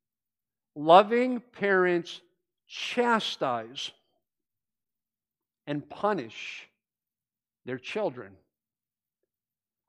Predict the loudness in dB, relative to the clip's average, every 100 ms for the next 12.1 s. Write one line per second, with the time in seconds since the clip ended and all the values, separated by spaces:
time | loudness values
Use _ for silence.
0 | -4 4 8 8 6 -8 -8 -6 -6 -4
1 | -4 -2 -2 0 0 -2 -4 -4 -2 -4
2 | -6 -8 -8 -6 -6 -8 -8 -4 -2 -4
3 | -8 -8 -4 -4 -6 -8 -8 -12 -2 0
4 | 2 0 -2 -8 -6 -6 -6 -6 -4 -4
5 | -8 -18 -20 _ _ _ _ _ _ _
6 | _ _ _ _ _ -6 -4 -4 -2 2
7 | 2 0 0 4 4 2 2 2 0 -4
8 | 0 0 2 2 2 -2 -6 -6 -10 -4
9 | 0 2 0 0 0 0 -4 0 2 2
10 | 2 -2 -6 -2 0 0 -2 -2 -4 -4
11 | -4 -4 -8 _ _ -10 2 4 4 -4
12 | -10